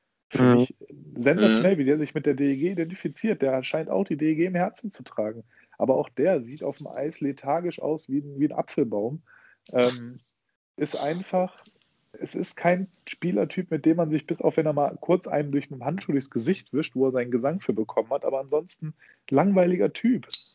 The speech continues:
Speaker 1: Der reißt einen auch nicht mit. Das ist so, ja, der ist da, der ist irgendwie D E G, aber danke. Ähm,
Speaker 2: Ja, ich
Speaker 1: schade.
Speaker 2: sehe die, ich sehe die, ich sehe die, ich sehe die Chance jetzt bei Novak,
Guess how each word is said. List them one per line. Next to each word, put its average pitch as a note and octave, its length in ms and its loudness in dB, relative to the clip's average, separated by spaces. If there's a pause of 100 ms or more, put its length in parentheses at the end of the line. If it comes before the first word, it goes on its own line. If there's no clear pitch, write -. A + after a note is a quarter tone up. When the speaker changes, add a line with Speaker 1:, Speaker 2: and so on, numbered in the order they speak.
(260)
Speaker 1:
Der C#3+ 160 -2
reißt F3+ 240 0
einen E3 140 -6
auch F#3 240 -6
nicht A3+ 180 -8
mit. - 320 -16
Das - 160 -12
ist F#3+ 220 -4
so, F3 340 4 (300)
ja, F3 500 4
der - 120 -8
ist F3 220 -10
da, G#3+ 220 -2
der - 160 -4
ist - 240 -16
irgendwie F#3 280 -6
D F3 240 0
E - 20 -4
G, G3 340 -2
aber E3+ 340 2
danke. D#3+ 440 -4 (1080)
Ähm, C#3+ 300 -8
Speaker 2:
Ja, A#2+ 220 8
ich A#2+ 120 4 (100)
Speaker 1:
schade. F#3 420 6
Speaker 2:
sehe C#3+ 180 -8
die, - 200 -12 (100)
ich - 220 -12
sehe B2 160 2
die, B2+ 200 8
ich D3 100 0
sehe - 120 6
die, - 180 6
ich - 100 -4
sehe C3 80 6
die B2+ 140 6
Chance B2+ 360 4
jetzt - 160 0
bei A#2+ 120 6
Novak, C3+ 560 6